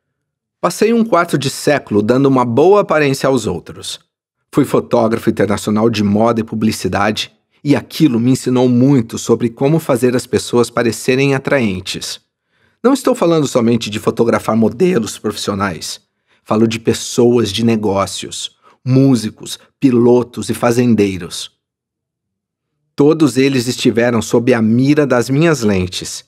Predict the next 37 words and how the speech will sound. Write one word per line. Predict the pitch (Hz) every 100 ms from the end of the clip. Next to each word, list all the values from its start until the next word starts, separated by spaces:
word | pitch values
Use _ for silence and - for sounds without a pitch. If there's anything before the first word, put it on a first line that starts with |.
| _ _ _ 143
e | 147
eu | 190
os | 175 -
fiz | - 160 135
não | 147 196 247
somente | - 196 156 151 147
apresentarem | 139 120 117 113 117 113
sua | - 123
melhor | 113 113 135 151
face, | - 123 147 - 101 - _ _
mas | 120 131
também | - 139 135 139
se | -
sentirem | - - 127 117 165 139 117
como | 113 127 131
se | - 139
a | 123
vida | 104 165 196
inteira | 214 - 117 120
tivessem | 117 120 120 117 123 107
sido | - 120 107
confiantes | - 113 113 107 113 135 143 127
e | -
carismáticos. | 135 135 120 104 101 85 - - 90 - - _ _ _ _ _ _ _ _ _ _ _ _ _ _ _ _
Qualquer | - 123 165 156
pessoa | 123 - 117 113
que | 113
você | 110 113
coloca | 107 107 107
em | 110 95
frente | 110 107 98
a | 98
uma | 98 95
câmera | - 117 110
tem | - 135
um | 135
rosto, | 110 113 123 - -